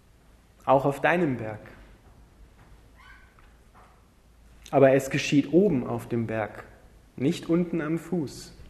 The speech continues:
nicht drei Tage vorher, sondern es geschieht auf dem Berg, wenn du dort hineingehst, hinaufgehst. Schließlich kamen sie an die Stelle, die Gott Abraham genannt hatte.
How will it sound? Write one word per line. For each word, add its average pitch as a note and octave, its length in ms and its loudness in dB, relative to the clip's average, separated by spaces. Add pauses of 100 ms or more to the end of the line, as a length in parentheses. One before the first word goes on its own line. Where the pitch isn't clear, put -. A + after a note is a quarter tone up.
(760)
nicht E3+ 340 4
drei C3+ 140 2
Tage B2+ 340 2
vorher, C3+ 540 -4 (640)
sondern B2+ 180 -2
es A#2+ 140 -6
geschieht B2+ 420 -4 (140)
auf C#3+ 320 8
dem A#2+ 260 -2
Berg, A2 420 -4 (340)
wenn B2 160 0
du A#2+ 60 -4
dort B2+ 460 0 (720)
hineingehst, B2+ 840 -4 (420)
hinaufgehst. A#2+ 840 -4 (2250)
Schließlich F3+ 320 2
kamen G3 260 8
sie G#3+ 140 6
an G3+ 100 4
die G3+ 100 0
Stelle, G3 320 0
die F3+ 100 2
Gott F3+ 180 2
Abraham F3+ 500 0
genannt D#3+ 440 -4
hatte. F#3+ 320 -4